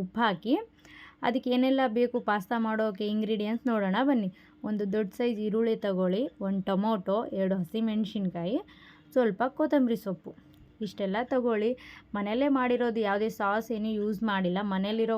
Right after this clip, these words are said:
ವಸ್ತುಗಳನ್ನೇ ಯೂಸ್ ಮಾಡಿ ಪಾಸ್ತಾ ಮಾಡಿರೋದು. ಈ ಥರ ಮಾ-, ಟ್ರೈ ಮಾಡಿ, ಮಕ್ಕಳಿಗೆ ಇಷ್ಟ ಆಗುತ್ತೆ ಆಯಿತಾ?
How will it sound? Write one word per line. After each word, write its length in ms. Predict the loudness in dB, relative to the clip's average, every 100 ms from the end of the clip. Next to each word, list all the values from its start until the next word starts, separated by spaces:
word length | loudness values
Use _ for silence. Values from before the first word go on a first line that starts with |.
| -2
ವಸ್ತುಗಳನ್ನೇ 580 | -4 -4 -2 -2 -2 -2 0
ಯೂಸ್ 140 | 0 0
ಮಾಡಿ 180 | 0 0 -2 -12 -20 -4
ಪಾಸ್ತಾ 320 | -2 0 0 0 0
ಮಾಡಿರೋದು. 440 | 0 0 0 -2 -6 -20 _ _ -20 -14 -6
ಈ 40 | -2 0
ಥರ 100 | 0 0 -4 -2
ಮಾ-, 340 | 0 0 0 -4 -4
ಟ್ರೈ 160 | 2 4 4
ಮಾಡಿ, 200 | 4 2 2
ಮಕ್ಕಳಿಗೆ 420 | 0 -2 0 -2 -6
ಇಷ್ಟ 160 | -4 -4
ಆಗುತ್ತೆ 300 | -4 -4 -4 -4
ಆಯಿತಾ? 260 | -2 -4